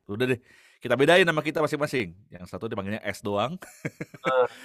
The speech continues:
Speaker 1: Gue nggak mungkin O doang kan, jadi gue harus
Speaker 2: Hmm.
Speaker 1: cari yang beda. Ya udah, gue Jo deh,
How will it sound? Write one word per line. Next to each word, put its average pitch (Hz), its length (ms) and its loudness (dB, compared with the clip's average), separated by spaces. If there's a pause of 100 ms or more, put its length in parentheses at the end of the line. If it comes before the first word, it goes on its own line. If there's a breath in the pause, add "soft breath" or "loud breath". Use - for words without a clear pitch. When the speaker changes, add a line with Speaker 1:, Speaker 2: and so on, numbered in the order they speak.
(140 loud breath)
Speaker 1:
Gue - 140 2
nggak 214 120 4
mungkin 214 200 2
O 180 120 8
doang 180 300 8
kan, 175 240 4
jadi 123 160 -8
gue 127 160 0
harus 120 100 2
Speaker 2:
Hmm. 120 140 -2
Speaker 1:
cari 107 180 -2
yang 104 140 -2
beda. 101 280 0
Ya 80 120 -8
udah, 90 180 -2
gue 90 260 -2
Jo 90 440 -2
deh, 76 240 -8